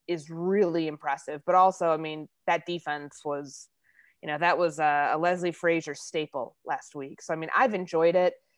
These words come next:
It's weird to watch playoff football 'cause it's like, every year with us covering the Vikings, it's one year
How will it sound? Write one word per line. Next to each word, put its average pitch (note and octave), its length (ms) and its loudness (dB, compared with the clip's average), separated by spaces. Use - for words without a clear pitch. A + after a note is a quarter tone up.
It's E3 220 -8
weird F#3 400 2
to G3 80 -2
watch F3 460 4
playoff F#3 320 6
football G3 380 4
'cause G3 120 -4
it's - 200 -6
like, D#3+ 240 0
every F#3 280 4
year F#3 220 4
with E3 160 0
us F#3+ 340 6
covering E3 300 -2
the D#3+ 60 -10
Vikings, F3+ 540 0
it's D#3+ 120 -8
one F3+ 240 2
year F3 440 0